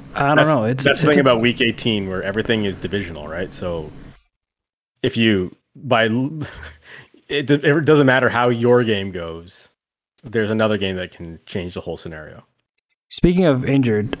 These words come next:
Speaker 1: uh, again, watching that Jets game, watching Mike White try and throw with broken ribs, even though he got cleared, like, you can tell this man's ribs were broken. Like, after every, every play, he's just doing, like, he's just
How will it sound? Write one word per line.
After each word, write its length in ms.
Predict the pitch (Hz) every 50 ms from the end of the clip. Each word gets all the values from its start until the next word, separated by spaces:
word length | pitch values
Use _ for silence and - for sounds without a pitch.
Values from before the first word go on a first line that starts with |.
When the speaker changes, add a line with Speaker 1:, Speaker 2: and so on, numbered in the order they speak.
| - - -
Speaker 1:
uh, 400 | 131 127 120 120 117 110 - - - - - - - _ - - - -
again, 400 | 143 135 131 120 113 107 107 117 - -
watching 260 | 139 131 135 139 147 135
that 120 | 123 110
Jets 220 | - 117 117 -
game, 160 | - 139 135 127
watching 320 | 131 147 147 - 147 127
Mike 240 | 120 117 127 131 131
White 240 | 107 107 113 123 120
try 200 | - - 127 127
and 120 | 117 110
throw 480 | - - - 113 107 113 131 147 139 135 - - - - - - - - - -
with 160 | 139 123 120
broken 340 | - 117 120 117 - 127 107
ribs, 300 | 104 104 120 143 156 151
even 160 | 139 139 143 151
though 100 | 147 135
he 120 | 135 135
got 260 | 135 127 120 120 101 -
cleared, 480 | - - 127 113 120 143 165 - - - - - - - - - - - - -
like, 140 | - 147 147
you 80 | 160 190
can 80 | 185
tell 160 | - - 185 196
this 140 | 170 -
man's 200 | 165 147 139 113
ribs 220 | 107 117 127 113 104
were 60 | 104
broken. 480 | 92 101 104 107 98 - 92 104 110 123 - - - - - - - -
Like, 140 | 131 131
after 260 | 147 143 135 - 156 131
every, 600 | 135 139 151 165 160 156 151 139 131 117 - - - - - - - - - - - -
every 260 | 151 151 151 160 151
play, 180 | 139 - 147 131
he's 120 | 127 127
just 140 | 147 139 131
doing, 300 | 143 135 120 107 110 - -
like, 100 | - -
he's 140 | - 135 127
just 180 | - 139 131